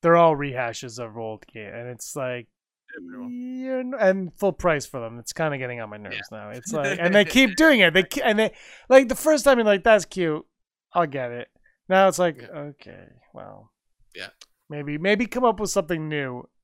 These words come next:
Speaker 1: to, you know, go side by side with these old rehashes that I love. And I love retro gaming, so I'm okay with it, but I'm also like, uh, how many times I need to own Super Mario Brothers? The
Speaker 2: <laughs>
Speaker 1: original one.
Speaker 2: Exactly.
Speaker 1: And I'm gonna own
Speaker 2: Yeah.
Speaker 1: it every single time. That's my problem.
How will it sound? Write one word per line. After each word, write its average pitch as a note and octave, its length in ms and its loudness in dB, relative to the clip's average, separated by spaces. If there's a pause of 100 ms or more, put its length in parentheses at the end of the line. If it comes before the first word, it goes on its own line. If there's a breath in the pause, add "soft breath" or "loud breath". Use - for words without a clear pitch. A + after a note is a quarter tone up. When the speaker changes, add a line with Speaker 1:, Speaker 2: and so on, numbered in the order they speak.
(480)
Speaker 1:
to, B2+ 320 -12 (400)
you D3+ 120 -14
know, A#2 120 -12
go C3+ 240 -8
side C#3 340 -4
by B2 140 -6
side B2 400 -4
with A2+ 160 -14
these A2+ 220 -14
old A#2+ 260 -10
rehashes A2 580 -12
that C3+ 140 -4
I E3+ 80 4
love. G3 480 8 (680 soft breath)
And E3+ 100 2
I F#3 60 8
love G#3+ 240 6
retro F3+ 260 2
gaming, E3 320 2
so E3 140 0
I'm F3 160 4
okay G#3 260 0
with D3+ 160 -2
it, C3 140 -10
but D3+ 120 -2
I'm D3 140 -2
also D#3+ 280 -4
like, C#3+ 220 -10
uh, D#3 200 -10
how F3 180 -8
many E3 140 -6
times D3 240 -8
I D3 40 -8
need D3 160 -10
to D3 120 -8
own C#3+ 260 -8
Super C3+ 280 -12
Mario A#2+ 340 -8
Brothers? G2 480 -16 (600)
The C#3 100 -6
Speaker 2:
<laughs> C3 60 -6
Speaker 1:
original A#2 360 -10
one. G#2 80 -14
Speaker 2:
Exactly. G2 200 -18 (300 soft breath)
Speaker 1:
And F3 100 0
I'm G3+ 60 2
gonna A3 180 2
own F3+ 120 2
Speaker 2:
Yeah. E3+ 60 0
Speaker 1:
it E3 60 -4
every C#3+ 440 -8
single B2 320 -14
time. A2 180 -18
That's D3 180 -12
my E3+ 120 -8
problem. C#3 420 -8